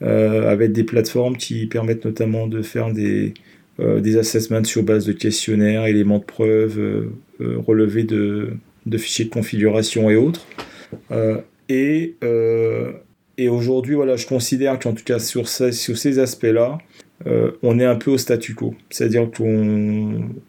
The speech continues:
on, on répond pas pour moi en fait aux besoins. Euh, pourquoi ? Parce que je considère que les évaluations, euh, sécurité aujourd'hui, euh,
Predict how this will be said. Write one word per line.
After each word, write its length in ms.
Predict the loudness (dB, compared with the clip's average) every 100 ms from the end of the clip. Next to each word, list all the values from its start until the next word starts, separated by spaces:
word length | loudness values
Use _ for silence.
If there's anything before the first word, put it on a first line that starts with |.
| -6
on, 140 | -2
on 140 | 0 2
répond 320 | 2 0 -2
pas 160 | 0
pour 180 | 0 0
moi 140 | 2 2
en 80 |
fait 240 | 2 -2 -2
aux 80 | 0
besoins. 500 | 2 2 2 2 -2 -10 -20 _ -6
Euh, 200 | 0 0
pourquoi ? 520 | 2 0 0 2 0 2
Parce 200 | -2 0
que 140 | -2
je 100 | -2
considère 480 | -2 -4 -2 0 0
que 100 | 2
les 220 | 2 4
évaluations, 840 | 4 4 2 -2 -4 -4 -2 0 -2
euh, 60 |
sécurité 580 | 0 -2 -4 -4 -2 0
aujourd'hui, 680 | 0 2 0 -2 0 0 -2 -8 -20 _ -12 -2
euh, 320 | 0 2